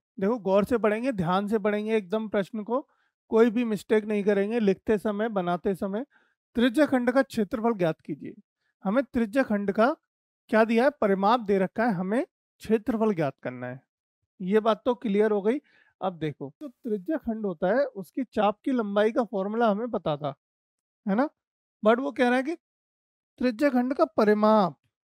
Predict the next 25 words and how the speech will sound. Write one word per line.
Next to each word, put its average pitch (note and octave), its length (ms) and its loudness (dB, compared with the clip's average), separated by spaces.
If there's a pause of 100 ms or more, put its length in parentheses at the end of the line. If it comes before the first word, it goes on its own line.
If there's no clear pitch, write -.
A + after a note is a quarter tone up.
(760)
ठीक A3 160 0
है, D#4 140 4
एक G3+ 220 0
बात A3 200 2
जो A#3+ 160 -8 (340)
ध्यान F3+ 300 -2
देने G#3+ 200 0
वाली F3+ 300 0
है, A#3 60 -4
वो C4+ 160 -6
ये F#3+ 240 -2
है G3+ 200 -2
कि - 140 -12
त्रिज्या F#3+ 400 -6
खंड E3 260 -6
का A3 160 2 (600)
परिमाप A3+ 500 2
है। D3 100 -2
अब E3+ 240 -10
देखो, A#3 200 -2
ये A3+ 160 0
तो A#3+ 160 -2
हो B3 60 -6
गया C4 160 2
केंद्र, E3 500 -6